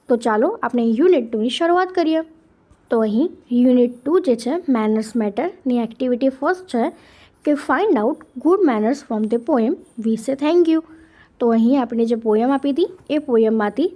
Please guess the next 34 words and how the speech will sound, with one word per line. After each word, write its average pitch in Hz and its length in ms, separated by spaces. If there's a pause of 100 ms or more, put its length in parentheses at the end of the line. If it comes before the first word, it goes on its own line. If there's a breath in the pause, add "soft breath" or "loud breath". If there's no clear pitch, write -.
જે 262 100
ગુડ 302 280
મેનર્સ 226 320
છે - 120
એ 311 80
શોધીને 233 360
આપણે 226 220
લખવાની 320 400
છે. 302 100 (540 soft breath)
અને 247 120
એક 240 80
એક્ઝામ્પલ 359 480
તરીકે 254 320
આપણને 233 300
ફર્સ્ટ 233 380
આપ્યું 220 240
છે 233 180
કે - 360
thank 349 600
you. 330 140 (600 soft breath)
તો 240 120
જો 330 160
આપણે 311 300
તેવી 302 220
મેનર્સ 233 400
લખીએ 302 360 (640 soft breath)
તો 247 60
આપણે 247 200 (200)
ફર્સ્ટ 233 260
લખી 247 240
શકીએ 254 360
કે - 340
we 269 260
say 285 400